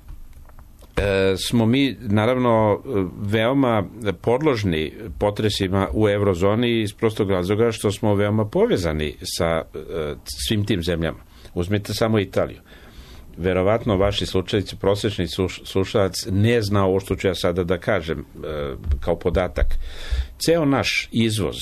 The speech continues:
u Aziju, u, o, Australiju, u Afriku, Latinsku Ameriku i Severnu Ameriku, sve to zajedno kad se uzme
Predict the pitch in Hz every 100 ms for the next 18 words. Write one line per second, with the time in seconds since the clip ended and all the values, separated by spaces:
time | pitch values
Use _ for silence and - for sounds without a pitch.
0 | - - - - - - - 95 95 82
1 | 65 57 - - - - - - - 98
2 | 92 92 - - 82 80 - 92 95 -
3 | 95 69 50 - - - - - - -
4 | 117 123 123 117 127 110 - - - 82
5 | 98 120 143 117 123 110 110 117 117 101
6 | - 110 101 92 82 80 73 - - -
7 | - - - - - - 185 170 156 123
8 | 131 117 101 107 110 113 117 123